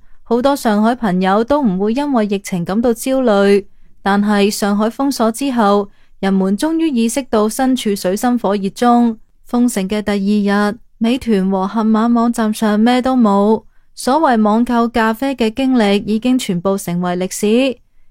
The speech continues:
人們不得不喺早上六點起身，焦慮咁搶菜。佢感慨咁講到，朋友之間已經達成咗無聲嘅共識，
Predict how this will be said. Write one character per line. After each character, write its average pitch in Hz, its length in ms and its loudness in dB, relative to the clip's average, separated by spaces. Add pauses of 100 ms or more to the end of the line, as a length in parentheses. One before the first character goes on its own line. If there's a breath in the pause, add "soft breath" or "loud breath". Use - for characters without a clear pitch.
人 202 120 0
們 202 200 2
不 285 100 2
得 294 140 0
不 294 120 0
喺 233 300 0
早 226 160 0
上 233 200 0
六 202 180 0
點 214 160 0
起 214 180 0
身， 262 420 2 (280 soft breath)
焦 330 200 2
慮 233 200 2
咁 202 180 0
搶 220 260 0
菜。 220 480 2 (380)
佢 214 260 -2
感 226 220 0
慨 240 220 0
咁 220 200 0
講 233 240 2
到， 226 400 2 (100)
朋 185 200 -4
友 208 160 0
之 294 240 -4
間 285 320 2
已 233 80 0
經 311 180 -4
達 226 160 0
成 180 220 -6
咗 233 320 0
無 180 100 -4
聲 254 200 -2
嘅 247 100 2
共 214 220 -2
識， 262 360 0